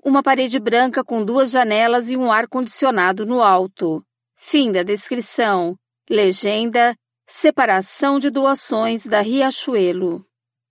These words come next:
Descrição de imagem. Fotografia de um grupo de cinco crianças em uma área aberta. Estão em pé com os braços erguidos.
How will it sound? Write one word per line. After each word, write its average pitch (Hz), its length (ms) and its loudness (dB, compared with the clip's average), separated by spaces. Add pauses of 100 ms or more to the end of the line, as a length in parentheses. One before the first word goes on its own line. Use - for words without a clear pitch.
(640)
Descrição 294 680 2
de 285 120 4
imagem. 196 760 0 (320)
Fotografia 302 720 2
de 269 120 0
um 285 100 4
grupo 277 300 0
de 226 120 -6
cinco 285 380 0
crianças 226 640 -2
em 226 140 -2
uma 226 160 0
área 208 340 2
aberta. 185 720 -2 (320)
Estão 330 320 2
em 320 140 6
pé 226 340 0
com 214 220 -4
os 190 120 -4
braços 240 480 -2
erguidos. 202 880 -2